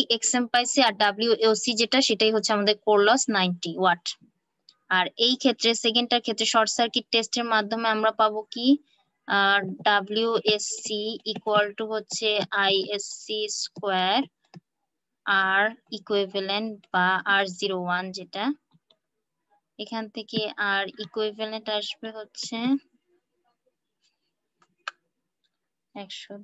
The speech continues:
দশ ভাগ ফাইভ স্কয়ার,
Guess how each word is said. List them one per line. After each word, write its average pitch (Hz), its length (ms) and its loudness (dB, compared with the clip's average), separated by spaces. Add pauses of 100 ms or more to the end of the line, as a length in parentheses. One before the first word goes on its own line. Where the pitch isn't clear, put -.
(140)
দশ 180 320 -10 (1160)
ভাগ 202 300 -8 (1300)
ফাইভ 180 260 -8 (200)
স্কয়ার, - 460 -18